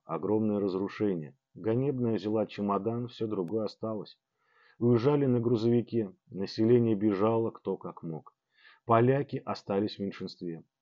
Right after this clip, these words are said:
Евреи уходили в одном белье, кто-то с незначительным скарбом. До Минска ехали на автомобиле. В пути подвергались бомбардировкам и обстрелам с бреющего полета.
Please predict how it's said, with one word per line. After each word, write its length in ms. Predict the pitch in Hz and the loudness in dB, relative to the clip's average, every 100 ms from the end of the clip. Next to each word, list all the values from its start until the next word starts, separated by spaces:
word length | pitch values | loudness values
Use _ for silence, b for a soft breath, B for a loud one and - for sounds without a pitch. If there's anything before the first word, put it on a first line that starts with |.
| _ _ _ _ _ _ _ | _ _ _ _ _ _ _
Евреи 600 | - 92 110 104 139 143 - | -8 0 2 4 2 0 -4
уходили 480 | 110 104 104 123 123 | -4 -2 0 2 2
в 120 | 107 | 2
одном 360 | 110 117 113 | 2 2 0
белье, 500 | 107 110 107 110 98 - | 0 0 0 -2 -4 -8
кто-то 340 | - 123 120 | -4 -4 -2
с 100 | 110 | -4
незначительным 720 | - 98 107 - 113 107 101 | -2 -2 -2 -2 -4 -2 -2
скарбом. 540 | 98 - 104 90 78 71 b b b b - | -2 -4 -2 -2 -6 -14 b b b b -4
До 240 | 104 117 | 2 4
Минска 400 | 117 127 127 - | 6 4 0 -4
ехали 420 | 101 117 - 113 | -2 -2 -2 -2
на 200 | 107 110 | 0 -2
автомобиле. 760 | 113 - 110 113 113 117 80 73 _ | -4 -2 0 0 0 -2 -2 -8 _
В 20 | |
пути 300 | - 120 120 | -2 -2 0
подвергались 640 | 175 107 87 98 120 131 113 | 0 0 0 -2 0 2 0
бомбардировкам 920 | 95 104 98 92 98 113 - 98 90 | 0 -2 -2 0 2 2 -2 -6 -6
и 20 | |
обстрелам 480 | 90 - 95 110 95 | -8 -8 -4 -4 -4
с 40 | 73 | -4
бреющего 520 | 82 92 85 - 82 | -4 -4 -4 -8 -10
полета. 500 | - 82 78 73 | -8 -10 -10 -14